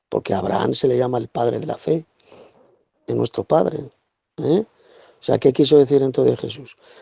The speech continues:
Pues que a ningún ser humano le llamemos padre en el sentido de creer que esa persona,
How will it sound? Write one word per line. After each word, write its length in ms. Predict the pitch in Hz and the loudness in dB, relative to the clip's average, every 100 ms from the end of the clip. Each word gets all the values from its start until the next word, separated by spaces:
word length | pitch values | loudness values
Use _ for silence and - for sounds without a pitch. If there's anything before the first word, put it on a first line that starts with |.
| _ _ | _ _
Pues 220 | - 117 - | -2 -2 0
que 100 | 113 | -4
a 60 | |
ningún 420 | 110 104 117 151 | -4 -6 -4 -4
ser 260 | - 180 180 | -2 2 2
humano 420 | 185 180 185 170 | 2 0 0 0
le 120 | - | 0
llamemos 440 | 123 123 147 165 247 _ | 0 -2 0 0 -2 _
padre 500 | - 165 160 147 135 | 0 4 4 4 4
en 100 | 147 | 2
el 100 | 123 | 0
sentido 760 | 120 - 123 - 160 139 143 - _ _ _ _ _ _ _ _ | 0 -2 -2 0 4 4 2 -2 _ _ _ _ _ _ _ _
de 320 | 131 117 127 | -6 0 0
creer 360 | - 123 135 165 | 2 2 2 2
que 100 | - | 0
esa 260 | 147 156 151 | 0 -2 -2
persona, 720 | 151 143 - - 151 151 | -2 -4 -2 -2 -2 -4